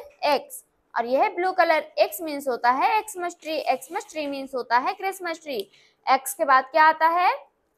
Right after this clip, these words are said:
एक्स के बाद आता है वाई और ये कौन सा कलर है? गोल्डन कलर है। वाई मीन्स होता है याट, याट मीन्स होता है नाव। वाई के बाद आता है जेड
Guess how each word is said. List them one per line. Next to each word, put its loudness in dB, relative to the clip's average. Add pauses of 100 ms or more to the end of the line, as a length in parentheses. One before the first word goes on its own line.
एक्स 2
के -6
बाद 4
आता 4
है 2
वाई 6 (520)
और 0
ये -4
कौन 2
सा -4
कलर 2
है? 0
गोल्डन 8
कलर 4
है। 0
वाई 4
मीन्स -8
होता -2
है 0
याट, 6
याट 2
मीन्स -8
होता 2
है 4
नाव। 2
वाई 4
के -14
बाद 4
आता 4
है 0
जेड 0